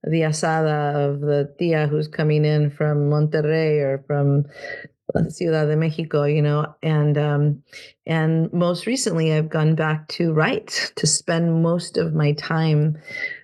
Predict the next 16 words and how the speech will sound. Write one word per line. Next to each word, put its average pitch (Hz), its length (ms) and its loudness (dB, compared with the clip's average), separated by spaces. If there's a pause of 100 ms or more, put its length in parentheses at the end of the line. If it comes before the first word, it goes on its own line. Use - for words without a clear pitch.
(140)
um, 82 520 0
writing 156 400 0
my 147 140 0
last, 160 440 -2
my 156 120 2
second 165 400 -4
novel, 160 340 2
which 156 160 -2
comes 156 240 0
out 151 140 2
in 156 100 0
February. 156 680 0
I've 151 120 0
been 151 160 0
going 151 300 2
back 151 400 -2